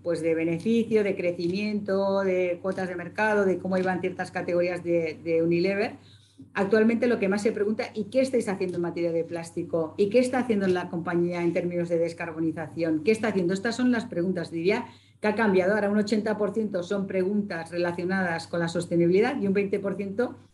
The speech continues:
es en términos ya más financieros. Entonces,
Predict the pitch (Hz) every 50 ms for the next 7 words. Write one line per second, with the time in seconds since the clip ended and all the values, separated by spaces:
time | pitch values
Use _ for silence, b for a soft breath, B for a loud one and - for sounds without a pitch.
0 | B B _ _ - 196 185 196 190 190 175 165 170 190 180 190 196 202 214 214
1 | 190 180 190 202 226 240 - - 180 180 170 - 180 170 170 160 156 143 151 151
2 | 147 147 151 151 - - B B B B B B B B B B B B B B
3 | B - 190 185 262 254 247 254 - - -